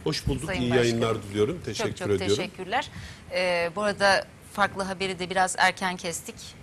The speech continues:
Speaker 2: e, bu akşam. E, çünkü gündemde çok tartışılacak konular var. E, özellikle şöyle bir sondan başlayalım istiyoruz ki sizin geleceğinizi duyurduktan sonra, e, Gürsel Bey,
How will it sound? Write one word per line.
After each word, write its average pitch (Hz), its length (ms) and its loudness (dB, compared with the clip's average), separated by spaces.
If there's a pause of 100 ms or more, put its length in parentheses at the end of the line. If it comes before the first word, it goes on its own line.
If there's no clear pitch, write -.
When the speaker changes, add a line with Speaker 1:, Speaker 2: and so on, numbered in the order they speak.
(140)
Speaker 2:
e, 165 180 -2
bu 175 80 0
akşam. 208 400 -2 (220)
E, 170 240 -4
çünkü 196 280 -10
gündemde 185 680 -4
çok - 240 -12
tartışılacak 175 720 -6 (100)
konular 175 400 -4
var. 185 300 -6 (460)
E, 170 500 2 (100)
özellikle 247 800 4 (280)
şöyle 247 300 -2
bir 240 40 -6
sondan 254 580 8
başlayalım 180 540 4
istiyoruz 240 500 -2
ki 202 140 -4
sizin 269 440 -2 (500)
geleceğinizi 277 880 0
duyurduktan 247 580 -2
sonra, 165 580 -2
e, 156 800 -2
Gürsel 185 420 2
Bey, 254 160 -2